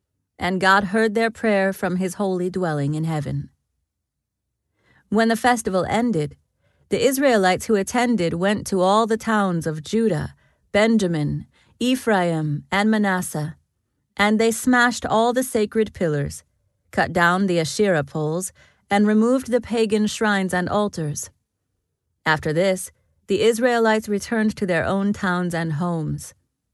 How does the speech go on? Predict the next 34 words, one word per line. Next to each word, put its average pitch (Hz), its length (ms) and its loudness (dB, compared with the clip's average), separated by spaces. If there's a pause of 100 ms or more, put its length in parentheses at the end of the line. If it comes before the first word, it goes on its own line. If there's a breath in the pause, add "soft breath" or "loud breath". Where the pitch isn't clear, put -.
(720)
Hezekiah 214 680 2
then 185 240 -2
organized 190 680 -2
the 175 100 -4
priests 208 420 -4
and 175 220 -2
Levites 180 540 -2
into 190 340 -4
divisions 175 640 -2
to - 180 -2
offer 180 300 -2
the 165 80 -2
burnt 175 320 -4
offerings 170 580 -4
and 185 220 -6
peace 233 240 -6
offerings, 160 640 -4 (500 soft breath)
and 247 220 2
to 262 160 -2
worship 269 460 0
and 226 220 0
give 233 200 -2
thanks 196 480 -2
and 185 180 -4
praise 208 420 -2
to 196 120 -4
the 185 100 -4
Lord 185 480 -2
at 170 140 -8
the 175 60 -8
gates 175 320 -4
of 180 80 -10
the 180 80 -8
temple. 165 540 -6